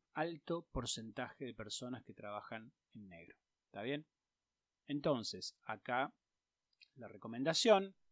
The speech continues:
además de lo anterior, es si yo tengo una mayor calificación,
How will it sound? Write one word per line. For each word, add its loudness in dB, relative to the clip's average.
además -6
de -6
lo -4
anterior, 0
es -2
si -2
yo 6
tengo -2
una 0
mayor 0
calificación, 0